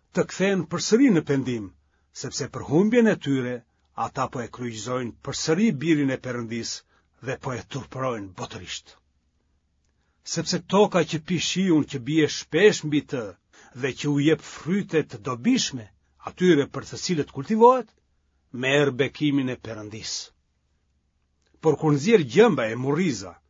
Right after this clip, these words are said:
është e padobishme dhe është në rrezik për të mallkuar, dhe kështu përfundon në djegi. Edhe pse flasim kështu, miq të dashur,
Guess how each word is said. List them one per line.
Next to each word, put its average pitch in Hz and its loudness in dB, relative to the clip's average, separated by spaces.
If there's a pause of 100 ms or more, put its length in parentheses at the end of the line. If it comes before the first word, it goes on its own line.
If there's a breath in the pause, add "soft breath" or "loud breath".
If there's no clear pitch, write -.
(280)
është 120 -12
e - -16
padobishme 135 -2 (400 soft breath)
dhe 131 -4
është 123 -6
në 117 -6
rrezik 123 -6
për - -16
të 117 -14
mallkuar, 123 -6 (520)
dhe 175 -2
kështu - -4
përfundon 113 -10
në 101 -12
djegi. 95 -14 (1300)
Edhe 226 0
pse 214 2
flasim 117 -6
kështu, - -12
miq 117 -10
të 131 -12
dashur, 110 -12